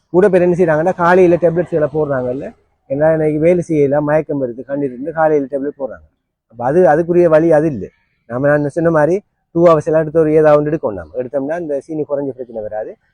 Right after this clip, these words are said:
எடுக்கிற உணவு வந்து நாங்க மாப்பொருள் இல்லாமக்கு இனிப்பு இல்லாத உணவுகள் எடுத்தா சரி.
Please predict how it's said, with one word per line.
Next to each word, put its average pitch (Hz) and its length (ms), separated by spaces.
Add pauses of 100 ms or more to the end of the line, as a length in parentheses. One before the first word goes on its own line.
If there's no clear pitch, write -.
(140)
எடுக்கிற 180 320
உணவு 185 340
வந்து 170 380 (760)
நாங்க 139 280
மாப்பொருள் 160 460
இல்லாமக்கு 143 640
இனிப்பு 151 300
இல்லாத 139 260
உணவுகள் 120 340
எடுத்தா 104 240
சரி. 110 200